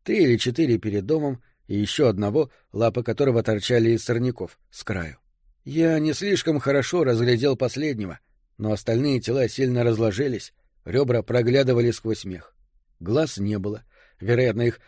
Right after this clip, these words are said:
выклевали голодные вороны, и пустые глазницы, казалось, таращились на меня, когда мы свернули на протоптанную тропинку, ведущую к двери. Я с облегчением увидел, что волки не были гигантскими, как насекомые, но достаточно крупные.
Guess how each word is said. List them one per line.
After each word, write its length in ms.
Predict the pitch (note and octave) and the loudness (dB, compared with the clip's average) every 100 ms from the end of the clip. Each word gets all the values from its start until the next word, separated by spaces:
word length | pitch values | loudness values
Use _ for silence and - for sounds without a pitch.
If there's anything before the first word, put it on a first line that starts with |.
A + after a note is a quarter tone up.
| _ - | _ -10
выклевали 500 | G2+ C#3 C3 B2 B2 | 2 2 4 2 2
голодные 520 | A#2+ C3 C3+ A#2+ C3+ C#3 | 4 4 2 2 0 2
вороны, 420 | C3 G#2 F2+ - _ _ _ | 2 0 -4 -14 _ _ _
и 80 | G2 | -14
пустые 360 | F#2 A#2 C#3 B2+ | -6 -2 2 2
глазницы, 580 | A#2 A2+ A#2+ D#3 - A2 | 4 0 0 -4 -4 -4
казалось, 400 | G#2 B2 B2+ - _ _ - | -2 0 0 -4 _ _ -4
таращились 760 | A2 A#2+ C3 A2+ B2+ B2 A#2 A#2 | -2 2 2 0 0 0 0 -2
на 80 | |
меня, 360 | A#2+ B2 D3+ C3+ | -2 -2 -2 -2
когда 260 | A2 G#2 G#2+ | -4 -4 -4
мы 120 | A2 | -4
свернули 480 | A2 A2 B2+ C3+ A#2+ | -2 -2 0 2 2
на 180 | A2+ | 0
протоптанную 640 | G#2 A#2 D3 C3 - A#2+ A#2 | -2 -4 -2 -4 -2 -2 -2
тропинку, 520 | G#2 G2+ C#3+ C#3 B2 | -2 -4 -2 -2 -4
ведущую 600 | G#2+ G#2 A2+ G2+ - A2+ | -4 0 0 -2 -4 -4
к 80 | G#2 | -4
двери. 400 | F#2+ F2+ D2 - _ _ _ _ _ | -6 -8 -10 -18 _ _ _ _ _
Я 120 | G2 G2+ | -6 -2
с 80 | |
облегчением 580 | B2 B2+ - C#3+ B2+ A#2 | 2 0 2 0 2 0
увидел, 400 | A2+ C3+ C#3 C#3 - - _ | 0 -2 0 -2 -4 -20 _
что 220 | - C3 | -8 -2
волки 300 | C3 D#3+ D#3+ | 4 4 4
не 200 | C#3+ C#3 | 2 2
были 220 | D#3 E3+ | 2 0
гигантскими, 640 | D#3+ E3 D3+ C3+ - C3 B2+ | 2 2 4 2 -2 -2 0
как 180 | B2+ A2+ | -2 -2
насекомые, 680 | B2+ C3 A#2+ A#2 G2+ F#2+ _ _ _ - | -2 -2 0 0 0 -4 _ _ _ -6
но 320 | A2 A#2+ D3 | -2 -2 -2
достаточно 840 | D#3 E3 E3+ - C#3 D3 - F3 | -4 -4 -4 -4 -4 -4 -6 -6
крупные. 540 | - A#2+ F#2+ G#2+ G2 | -2 -2 -2 -8 -12